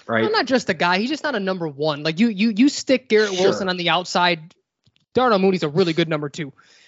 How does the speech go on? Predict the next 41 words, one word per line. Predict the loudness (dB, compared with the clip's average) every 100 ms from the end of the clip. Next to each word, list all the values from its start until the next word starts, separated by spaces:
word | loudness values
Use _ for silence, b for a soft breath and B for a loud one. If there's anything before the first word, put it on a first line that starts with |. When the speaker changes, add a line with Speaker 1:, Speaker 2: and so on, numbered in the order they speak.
| -2
Speaker 2:
And | 0
that's | 2
what | 2
we | 2
thought | 2 2
he | 0 0
was. | 2 2
And | 0
remember, | 0 2
we | 0 0
said | -2 0
this | 0 0
year | -2
you | 0
have | -2 -2
to | -6
prove | -2 -2 -2
to | -4
be | -4
a |
number | -2 0 0
one. | 0 -2 -4
Like, | -4
you're | 0
the | 0 0
only | -2 -2 0
guy | 2 0 -2 -8
before | -6 -2 -4
Chase, | -2 -6 -6
Chase | -8 -8 -4
Claypool. | -4 -4 -8 -12 b b
Well, | -4
even | -2 -2
with | -2 -2
Chase | -4 -6
Claypool, | -6 -6 -4 -4
'cause |
he | 0
didn't | 0 2
play. | 2 0
But | 2 0 0